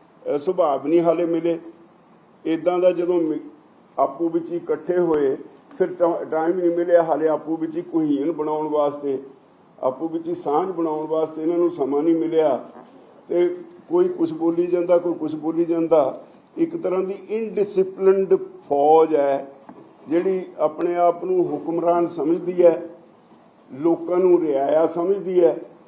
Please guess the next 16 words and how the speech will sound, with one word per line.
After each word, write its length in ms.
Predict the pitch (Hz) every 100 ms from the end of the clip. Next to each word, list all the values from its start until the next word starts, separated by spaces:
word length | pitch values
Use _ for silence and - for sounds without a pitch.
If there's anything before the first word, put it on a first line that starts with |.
| - _ _ _ -
ਤੇ 120 | 185 - 185
ਇਸੇ 340 | 190 190 220
ਕਰਕੇ 360 | 208 196 - 208
ਉਹਨਾਂ 260 | 202 202
ਨੂੰ 140 | 202 202
ਸਾਡੇ 320 | 170 160 175
ਸਵਾਲ 600 | 175 151 143 156 165 185 -
ਅਜੀਬ 360 | 156 143 170 170
ਲੱਗਦੇ 400 | 175 170 170 190
ਨੇ, 100 | 196
ਇਹਦਾ 260 | 190 190
ਉਹ 200 | 185 170
ਜਵਾਬ 440 | 170 156 143 143 139
ਦੇਣਾ 280 | 139 143 151
ਨਹੀਂ 120 | 160
ਚਾਹੁੰਦੇ। 420 | 165 170 180 175